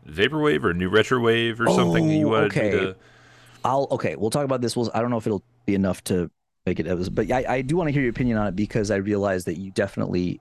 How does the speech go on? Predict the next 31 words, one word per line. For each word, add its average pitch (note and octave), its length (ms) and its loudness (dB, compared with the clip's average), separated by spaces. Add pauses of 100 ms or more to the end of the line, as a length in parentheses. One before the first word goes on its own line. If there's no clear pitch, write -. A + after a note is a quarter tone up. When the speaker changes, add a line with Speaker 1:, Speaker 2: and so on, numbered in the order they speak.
(120)
Speaker 2:
have F2 180 -2
some - 180 -2
familiarity F#2 680 -2
with F2 280 -6
the, F2 260 -4
um, D#2+ 400 -6 (200)
synthwave F2+ 840 -2 (200)
Speaker 1:
I - 40 -2
do, A#2+ 60 4
Speaker 2:
side E2 160 2
of E2+ 60 -2
Speaker 1:
synthwave. E2+ 180 -2
Speaker 2:
things. D2+ 160 -6 (160)
Speaker 1:
Yeah, A2+ 120 0
that's, G#2 300 -4 (100)
that's G2 100 -10
Speaker 2:
So, C3 200 2
Speaker 1:
one G2+ 160 0
of F#2 80 -2
Speaker 2:
co-, - 80 0
Speaker 1:
the F2 60 -6
many, E2 340 -6 (360)
uh, E2+ 40 -16 (220)
genre D3+ 340 0
Speaker 2:
I, C3+ 100 0
I D#3 40 -2
had F#3 180 -2
Speaker 1:
labels. D3 180 -6 (120)
Speaker 2:
a, A2+ 40 -8
uh, A2+ 320 0 (1300)
uh, G2 440 0